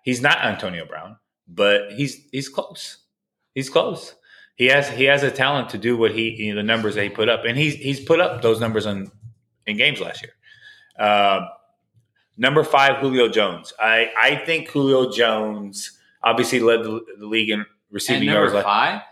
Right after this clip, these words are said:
Speaker 1: Do you not like Julio Jones?
Speaker 2: I would've,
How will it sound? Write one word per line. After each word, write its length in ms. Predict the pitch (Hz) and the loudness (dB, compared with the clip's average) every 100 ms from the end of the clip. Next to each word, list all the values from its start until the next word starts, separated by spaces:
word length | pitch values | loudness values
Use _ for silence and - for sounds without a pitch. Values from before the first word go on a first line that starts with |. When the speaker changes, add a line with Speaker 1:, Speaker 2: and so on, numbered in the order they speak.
| _ _ _ _ _ _ _ _ _ - | _ _ _ _ _ _ _ _ _ -8
Speaker 1:
Do 100 | 101 | -2
you 60 | 107 | 0
not 180 | 104 | 2
like 160 | 104 101 | 2 2
Julio 260 | 110 104 101 | 0 0 0
Jones? 400 | 110 151 - - _ _ _ _ _ _ _ _ 78 | 0 -2 -6 -18 _ _ _ _ _ _ _ _ _
Speaker 2:
I 120 | 87 | -16
would've, 220 | 107 104 | -12 -14